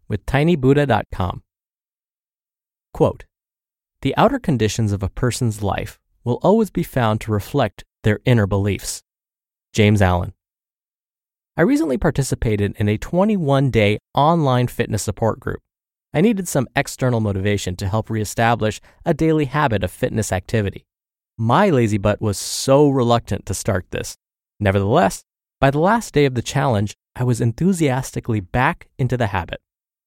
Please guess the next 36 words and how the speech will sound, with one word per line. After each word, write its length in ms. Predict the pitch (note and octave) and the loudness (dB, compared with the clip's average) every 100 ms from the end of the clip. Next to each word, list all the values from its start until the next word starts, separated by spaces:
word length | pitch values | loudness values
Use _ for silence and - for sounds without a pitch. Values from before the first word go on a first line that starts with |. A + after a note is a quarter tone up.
| _ _ | _ _
We've 140 | F#3 | 2
all 200 | C4 C4 | 4 4
heard 320 | F3+ C3+ C#3+ | 4 2 2
that 120 | B2+ B2+ | 2 0
it 80 | |
takes 320 | - B2 A#2 - | 0 -2 -2 -2
three 260 | - D3 | -2 0
weeks 300 | C#3+ B2 - | 2 0 0
of 120 | A2 | -4
daily 280 | F#2+ G#2 C#3+ | 0 2 2
repetition 640 | D3 C#3 - - G#2 - A2 | 2 2 0 -2 -2 0 -2
to 100 | G#2+ | -2
form 300 | - F#2 F2+ | -2 -2 -2
a 40 | |
habit, 440 | - D3 C#3 - - _ _ _ | -4 -2 0 -2 -6 _ _ _
so 300 | - D3 C3+ | 0 2 2
my 280 | C#3 C#3+ D3 | 0 -4 -4
success 540 | - - - D3 - | -6 -6 -2 -2 0
may 140 | D3+ | -2
not 180 | C#3 A2 | -2 -2
surprise 460 | - - G#3 F3+ G#2+ | -6 -4 0 2 0
you. 80 | - - _ _ _ | -6 -10 _ _ _
What 160 | - G#2+ | -6 -4
surprised 400 | G#2+ - G2+ F#2 | -4 -2 0 0
me 380 | B2 G#3+ B2 A2+ | 0 0 0 -2
was 280 | G#2+ G2+ F#2 | -4 -4 -4
why 560 | E2+ G2 D3 C#3+ G2+ F#2 | -8 -2 0 2 0 -2
I 80 | A2 | -4
ultimately 520 | A#2 B2 C3+ C3+ C3+ | -2 -4 -2 -4 -2
met 300 | B2 C#3+ A#2+ | -2 0 -2
my 160 | G2 F#2 | -2 -2
goal. 340 | A2 G#2 - - _ _ _ _ _ - | 0 0 -2 -14 _ _ _ _ _ -12
It 100 | - | -8
turned 240 | - B3+ C4 | -2 -2 2
out 220 | A3+ - | 0 2
that 180 | D3 | -2